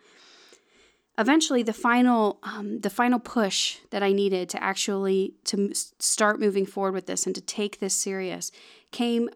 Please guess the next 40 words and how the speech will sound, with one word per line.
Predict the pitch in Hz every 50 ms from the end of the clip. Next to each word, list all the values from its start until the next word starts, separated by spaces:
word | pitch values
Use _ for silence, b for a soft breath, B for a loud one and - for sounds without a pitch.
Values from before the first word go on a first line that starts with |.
| -
from, | - - 220 208 208 202 202 - -
um, | - 196 190 190 190 190 - - -
a | 196
response | 196 202 196 - - - 202 208 214 208 -
from | - 214 208
a | 202 190
priest | 190 - - 214 208 202 202 -
after | - 196 190 190 - 208
I | 196 196 196
sent | 196 - - 202 202 - 190
him | 196 196 190 190 190 -
one | 185 190 190 190
of | 190 185 190
my | 185 180
reflections | 175 180 180 180 - - 202 190 185 - - 196 185 175 180 180 180 - -
in | - 196 190
an | 180 175 -
email. | 208 208 208 196 190 175
And, | 175 180 - - 208 208 214
and |
it's | 214 214 - - -
not | 233 233 240
a | 247
priest | 240 - 233 214 208 - -
I | 196
know | 190 190 175
personally. | 175 - - 208 - - 185 185 190 190 196 196 B B B B B B B -
The | - 214 196
door | 220 220 226 226
had | 220 -
opened | - 220 220 - 220 220 208
for | - 202
me | 208 202 202 196
to | 196
send | - - 202 196 208
him | 208 208 202
something | - 208 196 185 - 190 190
I | 185 185
had | 180 180 180 180
written. | 202 233 285 277 262 254 254 247